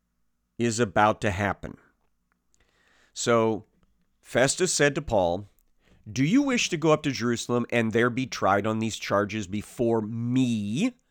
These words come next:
So here we go. He says, "This is what we'll do, Paul.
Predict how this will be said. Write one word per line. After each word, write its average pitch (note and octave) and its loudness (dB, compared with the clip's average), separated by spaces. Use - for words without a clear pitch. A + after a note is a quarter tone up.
So G2+ -4
here G2+ -6
we B2+ 2
go. C#3 2
He - -18
says, - -8
"This A#2+ -2
is D3 2
what D3 2
we'll D3 -4
do, B2+ 2
Paul. - -10